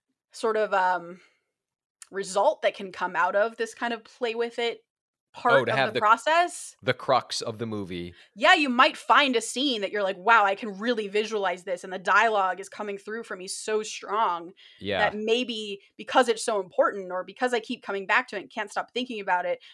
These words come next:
Speaker 1: that might actually be what the movie's about, or that might be a really important scene in my movie," and kinda keep that, that, but you find it during this brainstorm process.
Speaker 2: Two things. Number one, I'm coming at you like I could recite Michael Clayton, and I can't.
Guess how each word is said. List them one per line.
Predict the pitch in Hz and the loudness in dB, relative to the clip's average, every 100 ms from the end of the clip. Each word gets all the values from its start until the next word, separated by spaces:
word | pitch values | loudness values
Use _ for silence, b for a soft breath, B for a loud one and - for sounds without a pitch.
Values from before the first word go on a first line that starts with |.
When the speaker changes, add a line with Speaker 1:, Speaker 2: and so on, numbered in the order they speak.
| B | B
Speaker 1:
that | 240 233 | 2 2
might | 220 | 2
actually | 220 214 190 | 2 0 -12
be | 185 220 208 196 | -14 -12 -12 -10
what | 196 185 | -10 -8
the | |
movie's | 190 190 185 | -8 -8 -10
about, | 185 208 233 190 | -2 4 4 2
or | - 196 | -2 -6
that | 190 | -6
might | 196 | -8
be | 202 196 190 190 - | -10 -16 -14 -16 -14
a | 185 | -10
really | 208 196 | -6 -6
important | 185 202 175 | -8 -12 -12
scene | - 190 185 | -14 -14 -12
in | 190 180 | -14 -12
my | 170 | -12
movie," | 185 226 170 143 | -10 -12 -12 -14
and | - _ | -16 _
kinda | - 190 | -18 -18
keep | _ 208 - | _ -18 -6
that, | 202 175 - | -2 -2 -6
that, | 156 - | -14 -12
but | 196 - _ | -12 -14 _
you | 220 | -18
find | 214 208 214 190 | -4 -2 -2 -4
it | 180 - | -4 -6
during | 196 185 | -12 -12
this | 170 170 | -14 -16
brainstorm | - 170 202 - - | -14 -12 -12 -14 -14
process. | - 190 - 196 _ _ _ _ _ | -14 -14 -14 -16 _ _ _ _ _
Speaker 2:
Two | - 214 | -6 -2
things. | - 117 135 - - _ | 0 0 -2 -10 -14 _
Number | 127 139 | -4 0
one, | 139 123 123 156 156 _ - | 2 2 2 -2 -14 _ -12
I'm | 113 | -8
coming | 120 143 127 | -4 -2 -2
at | 120 117 | -2 -4
you | 110 | -8
like | 98 98 | -6 -6
I | 95 107 | -4 -6
could | 110 95 | -6 -10
recite | 92 104 101 | -6 -4 -4
Michael | 90 90 82 | -8 -12 -14
Clayton, | - 78 65 | -12 -12 -6
and | 143 | -4
I | 117 | -4
can't. | - 80 73 - | -6 -12 -14 -18